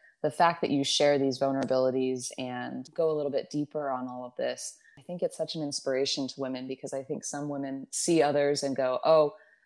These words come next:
they can do that because they have confidence. They ha-, they have all their shit together. They've got all their ducks in a row and they feel no pain." And, um, it's just nice to,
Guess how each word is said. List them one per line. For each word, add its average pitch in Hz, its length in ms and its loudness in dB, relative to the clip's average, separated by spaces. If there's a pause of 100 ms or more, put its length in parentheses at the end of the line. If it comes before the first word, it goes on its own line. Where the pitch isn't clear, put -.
they 196 220 8
can 214 160 -2
do 170 180 0
that 156 260 2
because 143 400 -4
they 156 380 4
have 143 300 -6 (100)
confidence. 127 640 -6
They 139 220 4
ha-, 139 240 -2
they 151 120 0
have 147 160 -2
all 165 220 6
their 156 180 2
shit - 460 -4
together. 123 440 -2
They've 127 200 -2
got 127 200 -2
all 156 200 0
their 160 140 0
ducks 139 340 -4
in 143 80 -6
a 135 80 -6
row 131 320 -2
and 135 260 -8 (340)
they 160 120 8
feel 175 240 4
no 160 180 4
pain." 127 400 -8 (540)
And, 135 520 0 (100)
um, 139 480 -8
it's - 220 2
just - 180 0
nice 139 440 2 (140)
to, 139 600 -2